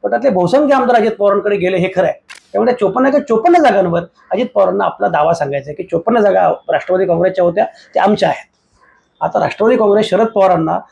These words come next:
लोकसभा निवडणुकीमध्ये आठ जागा मिळाल्या दहा पैकी, याचा अर्थ असा आहे की त्यामध्ये, अ, एकूणच आत्ता विधानसभा निवडणुकीमध्ये सुद्धा शरद पवारांची अवस्था बरीच बरी असणार आहे. अशा वेळी जर आपल्याला जागा वाढवायच्या असतील, हे मुळात असं आहे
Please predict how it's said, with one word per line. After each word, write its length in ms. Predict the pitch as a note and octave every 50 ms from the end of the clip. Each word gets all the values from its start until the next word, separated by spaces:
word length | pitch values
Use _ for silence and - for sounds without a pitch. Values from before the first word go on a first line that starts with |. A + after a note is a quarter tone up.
| _ _ -
लोकसभा 360 | D#3+ E3 F#3 F3+ G#3 G#3+ A#3+
निवडणुकीमध्ये 760 | A#3 A3+ A3 G#3 G3+ G3+ G3 G3+ F3+ E3 D#3+ D3 D#3 F#3 G#3 - _ _ _ _ _ _ -
आठ 260 | C3+ D#3 G3 B3 B3+
जागा 280 | A3+ G3+ G3+ F3 E3 -
मिळाल्या 360 | E3+ D#3 D3 C#3 C#3 D3 D#3
दहा 240 | D3+ D3 D3+ C#3+ D#3+
पैकी, 420 | - - D3+ C3+ - - - - - _ _ _ _ -
याचा 180 | - E3+ G3+ F3+
अर्थ 180 | F#3+ A3 A3 G#3+
असा 220 | F#3 D3 - C#3
आहे 120 | C3+ - - _ _ _ _ _
की 60 | G#3 G3+
त्यामध्ये, 600 | - - D#3 D#3+ F3 E3+ E3+ D#3 F3 A3 B3+ C4 B3 - - - _ -
अ, 40 | D3
एकूणच 540 | D#3 D3+ D#3 D3+ - G#3 A#3+ C#4 B3 - -
आत्ता 280 | - - - - - F#3
विधानसभा 400 | F3+ E3+ F3+ F#3+ F#3+ G#3+ A#3+ A#3+
निवडणुकीमध्ये 540 | A#3 A3 G#3+ G#3+ G#3 E3+ G#3 G3+ G3 F#3+
सुद्धा 360 | - F3+ E3+ D3+ C#3 D3+ F#3+ - - _ _ _ - -
शरद 140 | F#3 G#3
पवारांची 380 | G#3+ - G3+ G3 G3 G3 F#3+ F#3
अवस्था 300 | E3+ E3+ E3+ - - A#3
बरीच 320 | G#3 F#3 A3+ C4 B3+ G3+
बरी 220 | F3+ G#3 G#3+ G3+ E3+
असणार 280 | D#3+ - - D3 C3+
आहे. 100 | B2 - - _ _ _ _ _ _ -
अशा 240 | F3+ F3+ - B3+ B3
वेळी 240 | C4 C4 A#3+ F3+ D3+
जर 280 | C#3+ G#3+ B3+ A#3 - C3 - - _ _ _ _ - - - -
आपल्याला 300 | D3 - - G3 A3 G#3+
जागा 240 | F#3 F3+ F3 F#3+ F#3+
वाढवायच्या 460 | E3+ D#3 D3+ D3 E3+ F#3 G3 G3 E3
असतील, 240 | C3+ - - - -
हे 400 | - - - _ _ _ - D#3
मुळात 220 | D3+ F3 - -
असं 180 | D3+ - - -
आहे 120 | D3 -